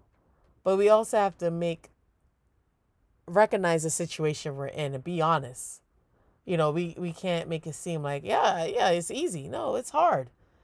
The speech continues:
There are certain things that we're trying to do in our lifetime that is hard. It is hard. And we have to recognize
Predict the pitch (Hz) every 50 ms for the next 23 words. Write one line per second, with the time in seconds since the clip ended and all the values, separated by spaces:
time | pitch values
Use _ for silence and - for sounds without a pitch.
0 | _ _ _ - - 247 254 262 - - 285 277 269 - 269 262 233 - 214 202
1 | 214 220 220 - 247 233 233 214 196 175 208 202 190 180 185 208 226 226 214 214
2 | 208 - - 226 233 233 233 226 208 240 254 277 302 294 254 - 277 285 294 247
3 | 170 123 - _ _ _ _ _ _ _ _ _ - - 226 247 269 269 262 -
4 | - 170 151 143 139 135 - _ _ _ _ _ _ _ _ _ - 208 208 220
5 | 262 262 247 - 208 180 202 214 226 - 226 214 208 202 208 214 208 - -